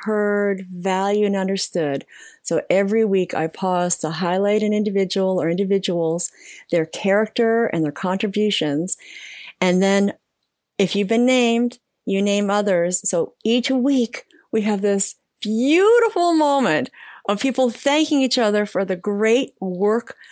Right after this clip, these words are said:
that they've done and who they are. I love those days. And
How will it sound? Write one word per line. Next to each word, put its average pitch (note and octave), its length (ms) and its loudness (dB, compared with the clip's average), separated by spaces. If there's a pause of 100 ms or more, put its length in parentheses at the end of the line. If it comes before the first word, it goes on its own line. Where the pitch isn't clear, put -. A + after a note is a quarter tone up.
(220)
that F#3 140 -4
they've D#3 240 -2 (120)
done G#3+ 480 2 (260)
and D#3 160 -2
who F3 180 0
they E3 260 2
are. D#3 500 0 (200)
I A#4+ 160 -2 (260)
love C#5 340 0
those A#3 360 4
days. G3+ 600 4 (460)
And A#3+ 420 4